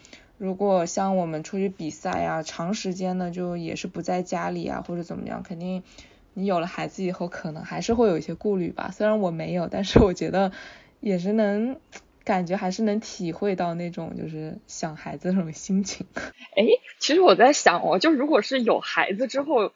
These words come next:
Speaker 2: 是不是像在英超或者在欧洲这种俱乐部，你会有更多下班时间？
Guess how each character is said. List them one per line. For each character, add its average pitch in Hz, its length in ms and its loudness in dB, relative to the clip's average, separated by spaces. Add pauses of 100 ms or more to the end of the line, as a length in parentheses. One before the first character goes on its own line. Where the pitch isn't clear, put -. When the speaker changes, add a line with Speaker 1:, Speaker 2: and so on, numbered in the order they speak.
(100)
Speaker 2:
是 320 200 -2
不 302 80 -2
是 277 120 -2
像 220 420 0
在 208 320 -2 (240)
英 240 220 -8
超 240 280 -2
或 233 140 -2
者 175 60 -6
在 202 160 0
欧 226 260 -2
洲 226 400 -4 (360)
这 240 100 -6
种 202 160 -8
俱 208 140 -6
乐 202 160 -4
部， 180 320 -4 (220)
你 180 120 -8
会 277 140 -2
有 214 120 0
更 233 220 -4
多 220 180 -2 (380)
下 - 300 -6
班 220 320 -2
时 - 240 -14
间？ 170 200 -8